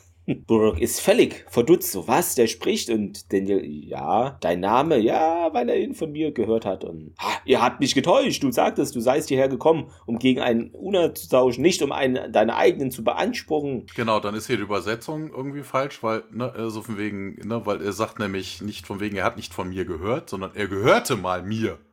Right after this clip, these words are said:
Speaker 2: Oder er gehört mir.
Speaker 1: Ach so,
Speaker 2: Also
Speaker 1: okay.
Speaker 2: Daniel
Speaker 1: Ja,
Speaker 2: stellt
Speaker 1: ja.
Speaker 2: hier Besitzansprüche, deshalb auch die Reaktion von Borak.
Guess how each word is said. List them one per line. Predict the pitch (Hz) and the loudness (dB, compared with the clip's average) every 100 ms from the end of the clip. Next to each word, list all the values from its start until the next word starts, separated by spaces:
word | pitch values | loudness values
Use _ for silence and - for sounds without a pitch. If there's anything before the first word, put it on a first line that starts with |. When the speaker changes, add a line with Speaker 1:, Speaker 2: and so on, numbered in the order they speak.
| _ _ - | _ _ -6
Speaker 2:
Oder | 104 95 | -4 -2
er | |
gehört | 104 104 185 - | -2 2 2 0
mir. | 104 101 85 _ _ - | -6 -8 -10 _ _ -4
Speaker 1:
Ach | 117 | -4
so, | - 90 - | -2 -4 -8
Speaker 2:
Also | 95 | -14
Speaker 1:
okay. | 92 | -10
Speaker 2:
Daniel | 110 110 | -8 0
Speaker 1:
Ja, | 98 92 92 | 2 2 0
Speaker 2:
stellt | 101 113 110 | -6 -4 -2
Speaker 1:
ja. | |
Speaker 2:
hier | 92 | -4
Besitzansprüche, | 101 202 190 98 - 107 92 95 | -2 0 0 -4 -6 -8 -8 -8
deshalb | 98 104 80 | -6 -6 -6
auch | 98 | -10
die | - | -12
Reaktion | 92 98 - 104 | -10 -10 -10 -12
von | - 92 | -12 -6
Borak. | 127 87 82 | -4 -4 -6